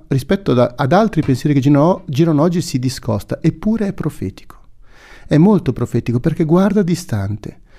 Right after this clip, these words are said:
Guarda non il singolo caso che a volte viene presentato in modo molto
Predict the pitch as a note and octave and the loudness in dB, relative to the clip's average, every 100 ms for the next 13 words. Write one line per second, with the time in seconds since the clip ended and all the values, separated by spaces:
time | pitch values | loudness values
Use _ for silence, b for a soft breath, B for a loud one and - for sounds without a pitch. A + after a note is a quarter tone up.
0 | b b b b b - F#3+ G3+ D#3 C#3 | b b b b b 0 2 2 2 2
1 | G3+ G#3+ D3+ B2+ E3+ D3 C#3 B2 C#3+ C3+ | 2 2 2 0 2 4 4 2 2 2
2 | C3 A#2 B2+ B2+ D3+ B2+ A#2+ A#2+ A#2+ A#2 | 2 2 0 0 0 2 2 2 0 0
3 | B2 B2+ B2 - A#2+ A#2+ B2 B2 A#2+ B2+ | 0 0 -2 0 0 2 2 2 2 0
4 | B2 B2+ A#2 A2 G#2+ A#2+ B2+ B2 B2 | -2 -4 -4 -4 -6 -8 -10 -10 -10